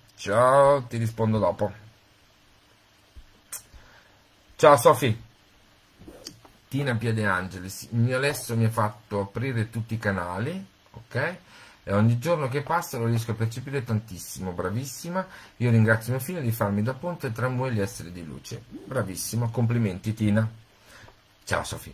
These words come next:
ti ho già salutato. Ok. Minni Viganò, buonasera Jerry, quanta energia intorno a te stasera, vedo il viso dietro di te di una bella signora. Grazie mille, molto gentile. Sì, io ho le vibrazioni, ho,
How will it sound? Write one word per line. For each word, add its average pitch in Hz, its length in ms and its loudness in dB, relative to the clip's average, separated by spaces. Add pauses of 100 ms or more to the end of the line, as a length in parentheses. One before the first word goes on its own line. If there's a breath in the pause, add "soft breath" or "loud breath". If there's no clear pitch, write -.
(120)
ti - 80 -12
ho - 20 -10
già 85 100 -12
salutato. 117 460 -8 (720 loud breath)
Ok. 90 540 -8 (380)
Minni 135 360 0
Viganò, 104 400 2
buonasera 120 500 0
Jerry, 90 460 0
quanta 139 280 -6
energia 123 380 -4
intorno 110 360 0
a - 20 0
te 120 120 -4
stasera, 120 460 -4
vedo 110 280 0
il 113 40 0
viso 135 260 -4
dietro 110 280 -4
di 107 120 -4
te 131 200 -4
di 110 80 -6
una 101 140 -2
bella 101 260 -2
signora. 90 520 -4 (440 loud breath)
Grazie 120 480 0
mille, 104 320 2
molto 104 300 -2
gentile. 101 500 -2
Sì, 101 320 -4
io 101 140 -2
ho - 20 0
le 98 100 0
vibrazioni, 98 840 -4
ho, 85 300 -8